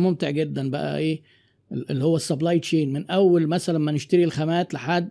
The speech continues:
ما نوصل للمنتج النهائي يوصل للعميل. القصة دي كلها ليها إدارة، إيه، وليها سيستم، من أول شراء الخامات، المشتريات إزاي، التخزين، تخزين المادة الخام، التشغيل والإنتاج وخطوط الإنتاج،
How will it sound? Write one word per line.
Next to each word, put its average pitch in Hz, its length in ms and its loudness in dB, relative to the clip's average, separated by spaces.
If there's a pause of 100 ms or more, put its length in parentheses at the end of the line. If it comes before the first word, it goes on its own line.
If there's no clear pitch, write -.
(140)
ما 170 400 0
نوصل 170 640 2
للمنتج 160 540 0
النهائي 165 600 0
يوصل 165 380 2
للعميل. 156 480 0 (300)
القصة 185 420 2
دي 196 80 6
كلها 190 420 6
ليها 180 260 4
إدارة، 170 540 2
إيه، 170 380 -4
وليها 147 420 4
سيستم، 147 460 2 (420)
من 147 300 -4
أول 190 420 6
شراء 196 240 4
الخامات، 180 480 2
المشتريات 156 640 0
إزاي، 175 460 2 (480)
التخزين، 175 680 4
تخزين 139 320 0
المادة 160 320 0
الخام، 175 440 0 (260)
التشغيل 165 680 4
والإنتاج 160 640 2
وخطوط 151 320 -2
الإنتاج، 165 520 0